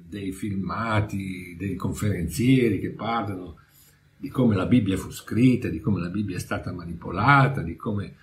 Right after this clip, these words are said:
tutte queste cose qua, io le ascolto e mi diverto.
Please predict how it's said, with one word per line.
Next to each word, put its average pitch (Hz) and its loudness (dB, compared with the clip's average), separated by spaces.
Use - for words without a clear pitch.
tutte 104 -4
queste - -2
cose - -4
qua, 139 4
io 101 4
le 87 -2
ascolto 147 2
e 95 0
mi 95 0
diverto. 101 0